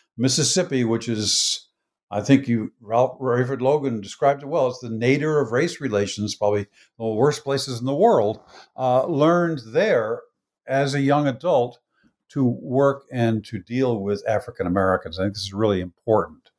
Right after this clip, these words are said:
Um, and then subsequently, my father and also Weatherford's son went up to Yale Divinity School, uh, where they studied under, uh, Richard Niebuhr, who was one of the leading pacifists, uh, in the country. And at the beginning of World War Two,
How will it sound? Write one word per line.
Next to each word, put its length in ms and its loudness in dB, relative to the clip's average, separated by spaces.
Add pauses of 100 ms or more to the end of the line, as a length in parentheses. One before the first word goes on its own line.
(420)
Um, 520 0
and 200 -2
then 140 2
subsequently, 640 2
my 140 0
father 500 0
and 300 -6
also 280 2
Weatherford's 440 0
son 300 0 (360)
went 160 -2
up 120 -2
to 60 -12
Yale 280 2
Divinity 460 -2
School, 580 -2 (340)
uh, 380 0
where 280 4
they 140 0
studied 400 -4
under, 360 0 (120)
uh, 60 -2
Richard 380 -2
Niebuhr, 480 2
who 100 -2
was 180 -2
one 140 -2
of 40 -6
the 60 -8
leading 420 0 (160)
pacifists, 840 -2 (420)
uh, 120 0
in 120 0
the 100 0
country. 380 0
And 80 0
at 40 -4
the 80 -4
beginning 320 -2
of 80 0
World 340 4
War 300 0
Two, 460 -2